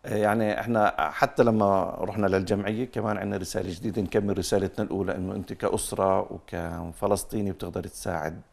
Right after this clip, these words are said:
الناس اللي حواليك. احنا الجمعية بصراحة هي زادت الضغط علينا أكثر من ال-،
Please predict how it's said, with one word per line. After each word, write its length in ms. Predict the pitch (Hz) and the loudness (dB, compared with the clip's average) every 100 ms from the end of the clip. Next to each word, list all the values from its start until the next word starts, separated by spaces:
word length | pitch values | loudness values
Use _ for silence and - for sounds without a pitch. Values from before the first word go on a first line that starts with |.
| - | -16
الناس 540 | - - - 87 85 98 | -16 -14 -8 -6 -6 -10
اللي 140 | 90 | -8
حواليك. 400 | 85 87 85 82 - - - - - - | -4 -2 -2 -6 -12 -20 -20 -20 -20 -12
احنا 160 | - 113 | -2 0
الجمعية 360 | 101 117 127 120 | 4 4 4 2
بصراحة 380 | - 107 92 | 4 4 4
هي 120 | 104 98 | 0 2
زادت 200 | 107 98 | 2 2
الضغط 400 | 87 95 - 80 | 0 -2 -2 -2
علينا 520 | 90 95 90 87 92 | 0 0 -2 -6 -4
أكثر 420 | - - - 87 | -6 -6 -4 -4
من 220 | 82 85 85 | -4 -6 -8
ال-، 640 | - - - 98 - | -10 -12 -14 -14 -10